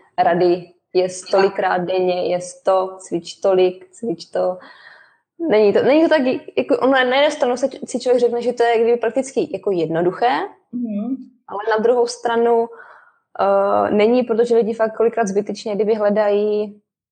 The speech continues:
Speaker 1: to nejvíc
Speaker 2: Mhm.
Speaker 1: top, top, to nejlepší, co bude fungovat, a přitom fakt člověk musí, stačí začít a jít a ono se
Speaker 2: Tak.
Speaker 1: to začne postupně nabalovat.
Speaker 2: Tak,
Speaker 1: A
Speaker 2: takže ono
Speaker 1: postupně
Speaker 2: to není ani tak složité, ono opravdu stačí
Speaker 1: Není.
Speaker 2: jenom začít.
Speaker 1: Začít,
Speaker 2: Začít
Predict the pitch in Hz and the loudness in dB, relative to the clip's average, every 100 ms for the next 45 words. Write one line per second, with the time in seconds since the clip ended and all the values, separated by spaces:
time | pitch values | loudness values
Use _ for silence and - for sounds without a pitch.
0 | _ 214 214 240 226 220 - 226 214 - | _ -2 0 2 0 -2 -4 -2 -4 -8
1 | _ - 240 240 - 220 214 214 220 220 | _ -4 -4 -4 -6 -4 -2 -2 -4 -4
2 | - 220 233 208 214 214 220 208 208 214 | -10 -6 -2 0 -2 -2 -2 0 2 0
3 | 214 208 - 208 214 220 220 214 214 208 | -2 -6 -6 -6 -2 -4 -2 -2 -2 -2
4 | 214 233 233 220 226 269 269 247 214 208 | -2 -2 0 -2 0 -2 0 2 2 0
5 | - 214 214 196 190 196 202 - 190 208 | -2 -2 -2 -2 0 0 -2 -2 -2 -2
6 | - - 208 220 208 - - - 240 - | -2 -6 -4 -2 -2 -4 -10 -6 -4 0
7 | 214 190 175 175 175 175 - - - - | 0 2 2 0 0 -2 -6 -16 -16 -6
8 | 175 202 220 269 254 311 339 330 330 - | -6 -2 -2 0 0 0 -2 -2 -2 -4
9 | 269 302 320 - 302 302 339 277 - 220 | -6 -4 -4 -4 -2 0 0 -2 -4 -4
10 | 247 262 240 294 294 262 330 302 330 - | -6 -4 -2 -2 -2 -2 0 0 0 -2
11 | 370 359 359 - 220 - - - 233 - | -6 -6 -4 -2 -4 -4 -8 -6 -2 -2
12 | - - 269 | -2 -4 -6